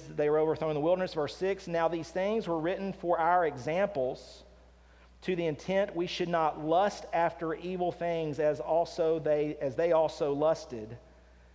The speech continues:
neither be ye idolaters as some of them were." So what were the reasons for the judgment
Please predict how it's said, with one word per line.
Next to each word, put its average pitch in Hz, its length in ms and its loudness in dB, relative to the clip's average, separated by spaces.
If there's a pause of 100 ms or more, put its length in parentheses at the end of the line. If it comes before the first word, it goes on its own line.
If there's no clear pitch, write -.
(320)
neither 165 360 0
be 151 180 -4
ye 143 380 -4
idolaters 127 1200 0
as 120 140 -8
some 127 240 -6
of 113 80 -8
them 113 200 -8
were." 101 300 -8 (1000)
So 190 260 0
what 202 240 0
were 294 100 -2
the 220 100 0
reasons 160 560 -2
for 139 160 -4
the 123 80 -4
judgment 120 560 -4